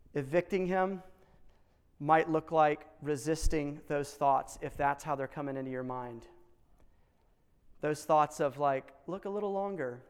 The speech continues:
or "Click on that," uh, or "Change my password again so I can get this app again." Kicking or e-, evicting that serial killer in that moment is being very clear about who your friend is and who your enemy is.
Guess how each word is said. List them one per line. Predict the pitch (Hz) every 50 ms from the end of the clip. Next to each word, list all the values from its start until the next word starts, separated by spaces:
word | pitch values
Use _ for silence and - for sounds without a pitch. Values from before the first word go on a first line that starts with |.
| _ _ _ _ _ _ _ - _ _ _ _ _ -
or | 151
"Click | - - - 196 - -
on | 185 165 156
that," | 160 160 156 139 127 123 - - - - _ _ _ _ _ _ - _ _ _ _ _ _ _ _ _ _
uh, | - 139 139 139 139 - -
or | - 156 151 151 170 180 180
"Change | - - - 170 170 160
my | 165 160
password | 151 - 170 160 160 151 - 160 143
again | 135 131 131 131 127 123 123 127 135 - - _ - - -
so | - - 156
I | 143
can | 139 143
get | 135 147 143
this | - 143 131 -
app | 143 135 135 135
again." | 139 123 123 127 120 117 120 123 123 _ - - - - - - _ _ - _ - - - - -
Kicking | - 226 226 - 233 214 196 180 175 -
or | 170 156 151 -
e-, | -
evicting | - - 165 156 143 180 208 208 208 214 190
that | 180 165 151 -
serial | - - 175 165 156
killer | - - 170 156 151
in | 151 151
that | 151 151 151
moment | 156 151 151 147 151 156 147
is | 135 131
being | 147 156 147 139
very | 127 131 151 160 165 175
clear | 175 - - 151 139 131 123 120 117 - - _ _ _ - - - - _ _ _ _ _ _ _
about | 143 139 147 143 131
who | 147 160
your | 156 151
friend | 143 - 165 160 151 151
is | 151 143 139
and | 143
who | 135 143
your | 147 147 147
enemy | 139 127 127 123 120 120
is. | 120 120 117 120 - -